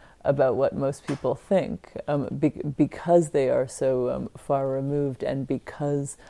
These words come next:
most people, um, don't have any institutions, um, representing them or any,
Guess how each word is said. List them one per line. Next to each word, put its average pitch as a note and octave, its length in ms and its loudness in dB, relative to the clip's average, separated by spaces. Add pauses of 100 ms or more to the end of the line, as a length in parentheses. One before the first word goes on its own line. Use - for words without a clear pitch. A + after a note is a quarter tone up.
(180)
most C3+ 300 -2
people, B2+ 520 0 (300)
um, C3+ 260 2 (320)
don't D#3 320 2
have D#3 440 -2
any C3+ 360 -4
institutions, C3 1080 -6 (120)
um, B2+ 380 -2
representing C#3 760 -2
them B2 260 -6
or B2+ 300 -4
any, B2+ 420 -4